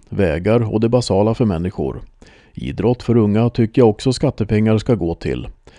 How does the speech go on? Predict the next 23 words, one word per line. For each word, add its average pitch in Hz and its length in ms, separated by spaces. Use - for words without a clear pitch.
Men - 180
det 85 60
är 87 40
väl 101 140
bra 101 280
att 110 120
man 113 220
kan 113 160
hålla 104 220
skatten 110 440
låg. 80 380
Jag - 160
tror 110 160
inte 104 220
heller 113 220
att - 300
man 104 220
vinner 110 320
väljare 107 500
på - 100
att 107 100
höja 113 300
skatten. 67 540